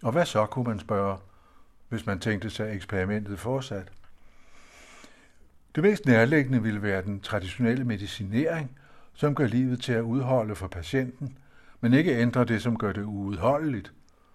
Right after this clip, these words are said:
Og det er da også den foretrukne metode. Symptombehandling er lige så uundværlig, som den er utilstrækkelig. Moderne samfund er blevet så indviklede og sårbare systemer,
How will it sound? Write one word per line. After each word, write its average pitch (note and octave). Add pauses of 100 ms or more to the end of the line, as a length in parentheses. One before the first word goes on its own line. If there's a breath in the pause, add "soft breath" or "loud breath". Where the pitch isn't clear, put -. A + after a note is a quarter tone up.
(540 soft breath)
Og A2+
det D3
er E3
da E3+
også A#2+
den B2+
foretrukne A2
metode. G#2 (640 soft breath)
Symptombehandling C3
er A2
lige A#2
så D#3
uundværlig, A#2 (260)
som B2+
den A2
er G2
utilstrækkelig. F#2 (1900 soft breath)
Moderne D3+
samfund D#3
er B2
blevet D3
så E3
indviklede B2 (300 loud breath)
og A2+
sårbare B2
systemer, B2+